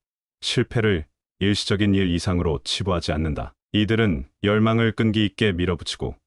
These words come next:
마침내 실패를 승리로 바꾸어낸다. 수많은 사람이 실패하면 주저앉아서 다시는 일어나지 못한다. 소수의 사람만이 실패라는 벌을 더 노력하라는 채찍질로 받아들인다. 우리는 보이지는 않지만 의심할 수 없는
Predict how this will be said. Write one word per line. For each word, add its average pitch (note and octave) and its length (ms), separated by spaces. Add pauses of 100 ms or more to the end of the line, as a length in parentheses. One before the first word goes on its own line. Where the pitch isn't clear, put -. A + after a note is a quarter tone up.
(440)
마침내 G#2+ 480
실패를 A2+ 580
승리로 A2+ 400
바꾸어낸다. - 680 (140)
수많은 C3 400
사람이 A#2 340
실패하면 E2 760 (520)
주저앉아서 A2 580
다시는 G2 420
일어나지 E2+ 380
못한다. D2 460 (100)
소수의 B2+ 420
사람만이 G2+ 680
실패라는 A#2+ 680
벌을 G2+ 400 (160)
더 G#2+ 160
노력하라는 F#2 680 (160)
채찍질로 G#2 580
받아들인다. - 680 (140)
우리는 G#2 480 (160)
보이지는 G#2+ 400
않지만 F2 540
의심할 F#2+ 380
수 - 180
없는 C2+ 320